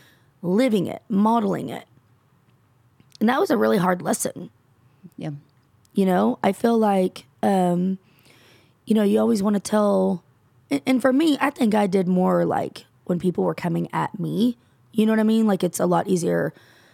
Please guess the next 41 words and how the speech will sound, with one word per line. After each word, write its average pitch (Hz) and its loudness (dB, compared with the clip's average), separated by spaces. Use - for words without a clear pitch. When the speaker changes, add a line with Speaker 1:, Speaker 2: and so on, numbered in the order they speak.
Speaker 1:
or 190 4
for 196 0
me, 196 2
it 226 -2
was 190 0
more 180 2
about 175 -2
defending, 180 -2
and 262 0
I 302 2
will 320 2
still 311 0
defend 208 0
myself. - -6
And 208 4
I'm 233 4
Speaker 2:
Right, 262 2
Speaker 1:
not - 0
Speaker 2:
right. 143 0
Speaker 1:
telling 240 2
you 226 2
not 214 2
to 190 0
defend - -8
yourself. - -8
I'm 202 0
saying 220 2
pick 208 -2
your 143 -2
battles. 175 -2
But - 2
when 285 4
it 320 0
has 262 0
nothing 226 2
to 262 2
do 277 4
with 370 0
you, 427 2
Speaker 2:
Yeah, 143 -6
that's - -12